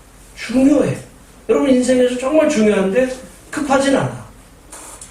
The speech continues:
뭐예요? 학생들에게 뭐가 있을까? 그게요, 평소에 공부해두는 거예요. 평소에. 평소에. 그러니까 긴급하면서도 중요한 거는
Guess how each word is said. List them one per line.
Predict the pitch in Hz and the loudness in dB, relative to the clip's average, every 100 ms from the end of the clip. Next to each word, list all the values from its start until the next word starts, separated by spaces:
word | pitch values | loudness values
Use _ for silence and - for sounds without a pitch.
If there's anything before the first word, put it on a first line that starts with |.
| - - | -20 -14
뭐예요? | - 143 - - - - - - - - - - - - - | -4 -2 -2 -4 -14 -20 -20 -20 -20 -20 -20 -20 -20 -20 -10
학생들에게 | 185 262 294 262 254 247 | -6 -4 -2 0 0 -2
뭐가 | 170 156 | -2 0
있을까? | 135 - - 131 - - - - - - - - - - - - - - - - - - - - - - - - - - - - - - | -2 -4 -10 -16 -18 -20 -20 -20 -20 -20 -20 -20 -20 -20 -20 -20 -20 -20 -20 -20 -20 -20 -20 -20 -20 -20 -20 -16 -16 -18 -20 -20 -18 -8
그게요, | 196 185 202 220 131 - - - | -4 -2 -4 -6 -10 -16 -20 -20
평소에 | - 262 262 254 226 226 | -10 -4 -2 -2 -2 -2
공부해두는 | - 139 143 139 135 | -4 -4 -2 0 -2
거예요. | 123 101 90 - - - - - | -4 -8 -18 -20 -20 -20 -20 -14
평소에. | 135 - - - - - - - - | -14 -14 -20 -20 -20 -20 -20 -20 -14
평소에. | 202 185 - - - - - - - - - - - - - - | -12 -12 -14 -20 -20 -20 -20 -20 -20 -20 -20 -20 -20 -20 -18 -6
그러니까 | 269 269 - - - - - | 0 0 -2 -8 -18 -20 -8
긴급하면서도 | - 254 294 302 302 - 262 262 262 262 262 269 - | 0 2 4 2 2 0 2 2 2 2 0 0 0
중요한 | 214 208 208 202 | 0 2 0 0
거는 | 208 254 180 | 2 2 2